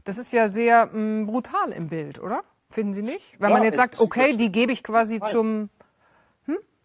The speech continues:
Speaker 2: Nein, nein, nein, Moment, Moment, da steht nicht, dass man
Speaker 1: Zum
Speaker 2: die
Speaker 1: Gesuch
Speaker 2: erschießen
Speaker 1: frei. Ich, ich
Speaker 2: Okay.
Speaker 1: hab, bin noch nicht fertig.
Speaker 2: Ja,
Speaker 1: Zum
Speaker 2: okay. Ja, gut,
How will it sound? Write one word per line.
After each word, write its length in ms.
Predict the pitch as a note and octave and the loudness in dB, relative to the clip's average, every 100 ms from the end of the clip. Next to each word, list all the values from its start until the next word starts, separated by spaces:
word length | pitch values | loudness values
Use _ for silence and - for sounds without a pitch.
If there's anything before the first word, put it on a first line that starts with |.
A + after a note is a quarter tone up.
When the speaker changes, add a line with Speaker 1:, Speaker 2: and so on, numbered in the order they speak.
| _ _ _ _ _ - | _ _ _ _ _ -14
Speaker 2:
Nein, 460 | C#3 C3 A#2+ A#2 | -6 -2 -2 -4
nein, 140 | A#2 B2 | -4 -2
nein, 140 | A#2+ | 0
Moment, 420 | B2 C#3+ C3 G#2 A#2+ | 0 0 -2 -4 -4
Moment, 340 | B2+ A#2+ A#2 | -2 -2 -4
da 60 | A2+ | -6
steht 360 | - C3+ - | -4 -6 -4
nicht, 300 | B2+ B2+ C#3 | -4 -4 -2
dass 160 | - - | -4 -2
man 100 | D3 | 0
Speaker 1:
Zum 120 | D4 | 2
Speaker 2:
die 60 | C#4+ | 2
Speaker 1:
Gesuch 220 | B3+ C4 | 4 4
Speaker 2:
erschießen 120 | F#4 G#3+ | 4 4
Speaker 1:
frei. 260 | G#3 F#3 | 4 4
Ich, 120 | E3+ | 0
ich 120 | A#3+ A3 | -4 -4
Speaker 2:
Okay. 100 | B3 | -4
Speaker 1:
hab, 100 | G#3+ | -4
bin 100 | A3+ | -4
noch 80 | |
nicht 140 | A3 A3+ | -4 -2
fertig. 340 | G#3 F3 - _ _ _ _ _ _ | -4 -4 -12 _ _ _ _ _ _
Speaker 2:
Ja, 140 | B2 C#3 | -2 -2
Speaker 1:
Zum 220 | - G#2+ - - | -2 -10 -14 -12
Speaker 2:
okay. 400 | B2 A#2 A#2 - _ - - - - | -10 -8 -8 -10 _ -20 -20 -20 -2
Ja, 220 | A2+ D3 | 0 2
gut, 360 | C#3+ G#3 G#3 | 0 -4 -6